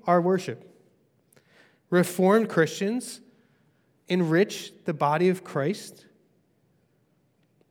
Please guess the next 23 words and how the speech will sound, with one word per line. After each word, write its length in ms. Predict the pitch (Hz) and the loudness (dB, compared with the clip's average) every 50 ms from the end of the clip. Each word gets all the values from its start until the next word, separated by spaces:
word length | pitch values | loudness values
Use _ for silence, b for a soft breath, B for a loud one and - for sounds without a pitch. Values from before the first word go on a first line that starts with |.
| _ _ _ _ _ _ - | _ _ _ _ _ _ -6
by 260 | 151 127 139 156 170 | -4 -2 -2 -2 -2
their 160 | 165 180 165 | 0 -2 0
reverence 380 | 147 147 147 147 165 147 - - | 0 0 0 -2 -4 -6 -8 -8
for 120 | - 156 | -10 -10
God's 440 | 135 - 147 143 147 151 139 139 139 | -6 -4 -2 -2 -2 -2 -4 -6 -8
word 320 | 139 165 175 180 175 165 | -6 -4 -2 -2 -2 -2
and 180 | 175 160 143 139 | -4 -6 -8 -8
their 80 | 143 | -8
desire 580 | 135 135 147 135 120 143 139 170 180 180 175 165 | -8 -6 -8 -6 -6 -6 -6 -4 -2 -2 -2 -2
for 240 | 165 - - 165 156 | -4 -6 -6 -6 -6
knowledge 640 | 143 131 131 120 127 131 143 156 156 156 147 - b b b b b b b b b _ - | -6 -6 -6 -8 -6 -6 -6 -6 -6 -8 -10 -14 b b b b b b b b b _ -12
and 120 | 143 143 | -12 -10
clarity 640 | - - - 175 196 208 196 160 139 131 135 147 143 - | -10 -8 -6 -4 -4 -4 -4 -6 -6 -8 -10 -12 -14 -12
through 180 | - - 170 | -8 -8 -8
teaching. 440 | 160 - - 214 214 - - - - - _ _ _ _ _ _ _ _ _ _ _ _ _ _ _ _ _ _ _ _ _ _ _ _ _ _ _ _ _ _ _ _ _ _ _ _ | -8 -8 -8 -10 -10 -10 -14 -20 -20 -20 _ _ _ _ _ _ _ _ _ _ _ _ _ _ _ _ _ _ _ _ _ _ _ _ _ _ _ _ _ _ _ _ _ _ _ _
That's 260 | 139 139 139 - - | -10 -10 -10 -10 -8
why, 360 | 135 123 127 131 139 139 131 139 - - | -6 -4 -4 -4 -4 -6 -8 -12 -14 -10
on 160 | 131 127 120 | -10 -8 -8
average, 400 | 117 117 117 131 165 165 160 - | -8 -8 -8 -8 -10 -12 -12 -12
I 160 | - 143 127 | -10 -10 -10
preach 380 | 123 127 - 139 131 - - - - | -10 -10 -10 -12 -12 -12 -16 -14 -10
thirty-seven 600 | 139 127 127 131 120 - - 131 120 123 123 120 | -8 -8 -8 -8 -8 -8 -8 -8 -8 -8 -10 -10
minutes, 480 | 120 123 165 214 - - - - - | -8 -10 -10 -10 -14 -18 -20 -20 -20